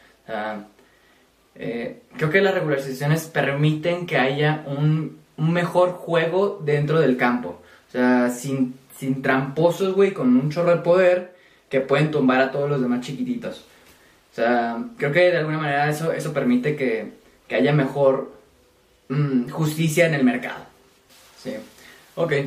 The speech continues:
perfecto. Pues muchas gracias por acompañarnos en este capítulo. Nos vemos en el siguiente episodio de Colaborativo,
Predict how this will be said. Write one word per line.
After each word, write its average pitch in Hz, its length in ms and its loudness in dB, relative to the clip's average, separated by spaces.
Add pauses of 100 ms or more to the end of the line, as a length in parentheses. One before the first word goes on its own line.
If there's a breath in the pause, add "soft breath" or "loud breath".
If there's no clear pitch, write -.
perfecto. 143 400 -2
Pues 139 120 -2
muchas 165 260 2
gracias 175 280 2
por 175 340 -2
acompañarnos 156 880 2
en 165 100 -4
este 160 180 -4
capítulo. 170 640 -2
Nos 127 220 0
vemos 170 260 2
en 160 100 -2
el 135 140 -2
siguiente 156 540 0
episodio 156 420 0
de 131 140 4
Colaborativo, 160 960 2